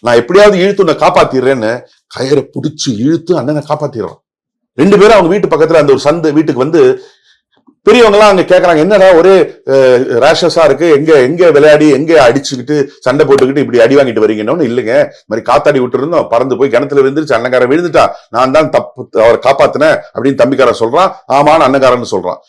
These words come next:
எல்லாரும் என்ன சொல்றாங்கன்னா, "டேய், என்னடா கதை விடுற, அஹ், இவன் நோஞ்சா மாதிரி இருக்கான், இவன், இவன் உன்னை கயிறை போட்டு காப்பாத்தினானா, நீங்க எங்கேயோ சண்டை போட்டு வந்திருக்கீங்க" அப்படின்னு எல்லாரும் திட்டுறாங்க. அங்க ஒரு பெரியவர் உட்கார்ந்திருக்காரு, அவர் மட்டும் கூப்பிட்டு, "ரொம்ப சந்தோஷம், இந்த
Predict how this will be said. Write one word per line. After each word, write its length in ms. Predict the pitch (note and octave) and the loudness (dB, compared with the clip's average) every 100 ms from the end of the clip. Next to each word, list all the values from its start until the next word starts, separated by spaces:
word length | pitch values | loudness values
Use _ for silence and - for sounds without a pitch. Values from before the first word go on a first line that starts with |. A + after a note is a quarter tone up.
| _ | _
எல்லாரும் 440 | A#2 D3 G3 G3 G#3 | 0 4 4 4 4
என்ன 180 | D#3+ E3+ | 2 -2
சொல்றாங்கன்னா, 480 | C#3 B2 B2 C3+ | -2 -2 -2 -2
"டேய், 200 | A#2+ C3 | 0 0
என்னடா 340 | A2 C3 F#3 F3+ | 0 -2 0 0
கதை 280 | A2 A2+ B2+ | 0 0 0
விடுற, 400 | F#2 F#2 D3 D3 _ _ _ _ _ | 0 0 0 -4 _ _ _ _ _
அஹ், 220 | F#2+ C3+ F3+ | -8 -8 -4
இவன் 220 | C#3+ C#3 | -2 0
நோஞ்சா 260 | F3 F3 | 2 2
மாதிரி 220 | F3 G3+ E3+ | 4 2 4
இருக்கான், 180 | D#3 | 2
இவன், 280 | C3+ E3+ F#3+ | 2 0 -2
இவன் 260 | C3 G3 G3+ | -2 0 2
உன்னை 360 | D#3 F#3 G3+ | 0 0 0
கயிறை 400 | A#3+ - F3 F#3 | -2 2 2 4
போட்டு 180 | D3 E3+ | 2 0
காப்பாத்தினானா, 760 | D#3 D#3+ D3+ A#2+ G#2 A#2+ E3+ A2+ - _ | 0 2 2 0 -2 0 0 -2 -12 _
நீங்க 260 | A2+ D#3+ E3 | -2 0 0
எங்கேயோ 240 | F3 A3 | 2 0
சண்டை 240 | E3 F3+ | 2 2
போட்டு 240 | F#3+ D#3+ D3 | 0 2 2
வந்திருக்கீங்க" 400 | C#3 A#2+ C3+ D#3+ C3 | 0 -4 -2 0 0
அப்படின்னு 440 | G#2+ D3 E3+ B2+ - | 0 -2 -2 -2 -4
எல்லாரும் 400 | G#2 C#3+ F3+ G3 | 0 2 2 2
திட்டுறாங்க. 540 | D3+ D3 D3+ G#2 F2 _ | -4 -2 -2 0 -6 _
அங்க 180 | - G3 | 0 2
ஒரு 140 | F#3+ | 2
பெரியவர் 400 | - G#3 A#3+ F#3+ | 2 2 4 2
உட்கார்ந்திருக்காரு, 440 | C#3+ D3 B2+ A#2+ C#3+ | 2 0 0 2 2
அவர் 100 | D#3 | 2
மட்டும் 260 | E3 E3 | 0 -2
கூப்பிட்டு, 480 | D3+ D#3+ - C3+ B2+ - _ _ _ | -4 -6 0 0 0 -14 _ _ _
"ரொம்ப 180 | - A2 | -10 -8
சந்தோஷம், 440 | A#2 A2 A#2+ C3 C3 | -6 -4 -4 -4 -6
இந்த 300 | G#2+ F#2+ | -2 -4